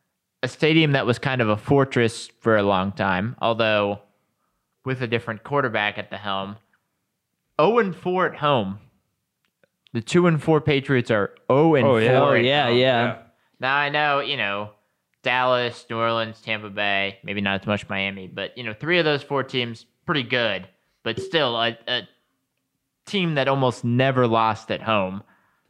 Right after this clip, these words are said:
Speaker 1: Starting off two and oh on the road against very mediocre competition in the Jets and the, uh, Texans. Oh and four at home.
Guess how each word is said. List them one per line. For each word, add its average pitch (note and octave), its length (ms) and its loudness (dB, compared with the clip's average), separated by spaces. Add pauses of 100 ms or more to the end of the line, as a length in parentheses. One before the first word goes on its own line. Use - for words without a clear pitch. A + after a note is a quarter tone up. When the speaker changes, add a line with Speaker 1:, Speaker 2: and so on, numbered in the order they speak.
(120)
Speaker 1:
Starting C3 380 -2
off A#2 300 0
two F3 180 0
and D#3+ 80 2
oh D3 120 2
on C#3 160 2
the B2 80 -4
road A#2+ 500 0 (120)
against A2 540 -6
very A#2 280 2
mediocre G2 420 -6
competition F#2+ 640 -12
in F#2 240 -12 (300)
the G#2 80 -10
Jets G#2 440 -4
and G2 200 -10
the, F#2 300 -6
uh, F2 340 -6
Texans. G2+ 720 -8 (1040)
Oh B2+ 160 2
and B2+ 100 2
four A#2+ 200 2
at A2 40 0
home. G#2+ 280 -2